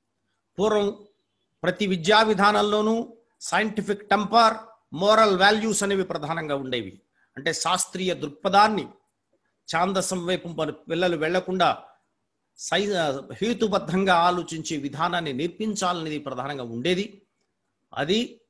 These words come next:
తర్వాత సెక్యులరిజం, మత సామరస్యం అనేది ఉండేది. ఈ రెండిటిని చంపి పాత ట్రెడిషనల్ వాల్యూస్ వైపు, సంప్రదాయ విలువల వైపు,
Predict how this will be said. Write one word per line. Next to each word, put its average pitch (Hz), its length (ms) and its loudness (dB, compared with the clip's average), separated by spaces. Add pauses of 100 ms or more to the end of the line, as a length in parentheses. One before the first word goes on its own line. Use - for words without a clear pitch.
తర్వాత 147 300 -8
సెక్యులరిజం, 160 840 -2 (680)
మత 143 180 -6
సామరస్యం 165 640 -2
అనేది 131 220 -8
ఉండేది. 104 400 -12 (420)
ఈ 147 140 0
రెండిటిని 170 600 -4
చంపి 202 580 -6 (580)
పాత 226 440 2
ట్రెడిషనల్ 240 840 -2
వాల్యూస్ 180 580 0
వైపు, 143 540 -8 (1040)
సంప్రదాయ 220 760 2
విలువల 233 420 4
వైపు, 156 580 -2